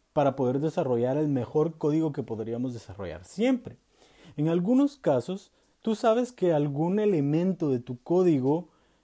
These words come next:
no, no va a recibir muchos cambios o va a vivir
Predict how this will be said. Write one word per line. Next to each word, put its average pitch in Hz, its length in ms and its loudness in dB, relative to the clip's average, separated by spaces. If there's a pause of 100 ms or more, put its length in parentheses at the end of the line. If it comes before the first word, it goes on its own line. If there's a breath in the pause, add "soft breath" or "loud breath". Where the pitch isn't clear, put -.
(120 soft breath)
no, 214 640 0 (100)
no 175 400 0
va 240 300 0
a - 40 0
recibir 185 360 0
muchos 190 380 -2
cambios 185 600 0
o 147 200 2
va 151 280 2
a 170 40 -4
vivir 151 500 0